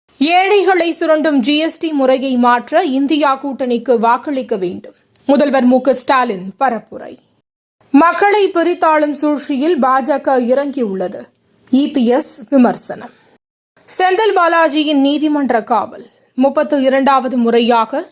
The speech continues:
நீட்டிப்பு. மக்களவை தேர்தல் தேதியான ஏப்ரல் பத்தொன்பதில் விடுமுறை அளிக்காத நிறுவனங்கள் மீது நடவடிக்கை. சத்யபிரதா சாஹூ எச்சரிக்கை. கோவையில் பா ஜ க தொண்டர்களுடன் மறியல்.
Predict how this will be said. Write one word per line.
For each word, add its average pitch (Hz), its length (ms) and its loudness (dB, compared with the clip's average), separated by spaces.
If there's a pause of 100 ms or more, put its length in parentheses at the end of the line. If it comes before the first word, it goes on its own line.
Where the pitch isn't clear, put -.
நீட்டிப்பு. - 580 -2 (640)
மக்களவை 392 640 4
தேர்தல் 339 400 0
தேதியான 302 580 0
ஏப்ரல் 294 460 0
பத்தொன்பதில் 285 760 0
விடுமுறை 320 520 0
அளிக்காத 262 520 0
நிறுவனங்கள் 262 600 0
மீது 233 380 0
நடவடிக்கை. 233 800 -2 (380)
சத்யபிரதா 285 540 0 (100)
சாஹூ 233 320 0 (180)
எச்சரிக்கை. 247 680 -4 (640)
கோவையில் 370 580 4
பா 302 220 2
ஜ 339 160 -2
க 339 140 0
தொண்டர்களுடன் 277 760 0 (100)
மறியல். 240 400 0